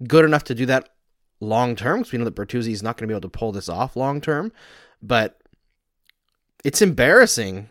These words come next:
Like, <laughs> I, I don't know how, like, the G M, like, Steve Yzerman feels about it. He kinda made fun of Bertuzzi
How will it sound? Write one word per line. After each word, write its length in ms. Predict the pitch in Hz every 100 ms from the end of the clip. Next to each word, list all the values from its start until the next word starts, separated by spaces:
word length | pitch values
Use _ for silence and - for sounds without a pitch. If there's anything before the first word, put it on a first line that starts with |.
| -
Like, 340 | 117 120 - - - - -
<laughs> 300 | - - -
I, 100 | -
I 80 | 147
don't 80 | 180
know 100 | 170
how, 300 | 131 147 165
like, 260 | 151 117
the 100 | -
G 280 | 104 101 135
M, 180 | 139 147
like, 160 | 120 98
Steve 220 | - 117
Yzerman 420 | 117 151 170 165
feels 280 | 175 165 165
about 260 | 165 165
it. 160 | 170 160
He 180 | 117 131
kinda 380 | - 131 123 120
made 200 | 120 113
fun 200 | 127 135
of 100 | 127
Bertuzzi 640 | 127 - 131 127 127